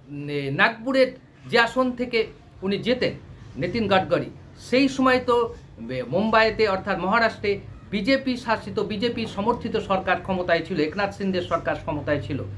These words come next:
আর দিল্লিতে ছিল মোদী সরকার। তাহলে সরকারি কর্মচারীরা কিভাবে সাড়ে তিন লক্ষ ভোটারকে নাম বাদ দিল,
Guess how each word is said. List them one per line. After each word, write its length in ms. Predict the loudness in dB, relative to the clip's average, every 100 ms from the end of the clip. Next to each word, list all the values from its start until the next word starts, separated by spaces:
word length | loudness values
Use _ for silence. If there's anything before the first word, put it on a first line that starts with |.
| -10 -10 -10 0
আর 200 | 4 4 4
দিল্লিতে 400 | -4 -2 -2 -2
ছিল 240 | -2 -4 -4 -8 -4
মোদী 260 | 0 0
সরকার। 420 | 2 0 0 -4 -6 -8 2
তাহলে 220 | 4 4
সরকারি 760 | 0 0 2 2 2 0 0
কর্মচারীরা 680 | 2 2 4 2 2 2 0
কিভাবে 460 | 0 -4 -2 0 0
সাড়ে 220 | 0 -2
তিন 120 | -2
লক্ষ 260 | -2 0 0
ভোটারকে 460 | 0 2 0 0 0
নাম 260 | 2 4
বাদ 220 | 4 2
দিল, 200 | 0 -2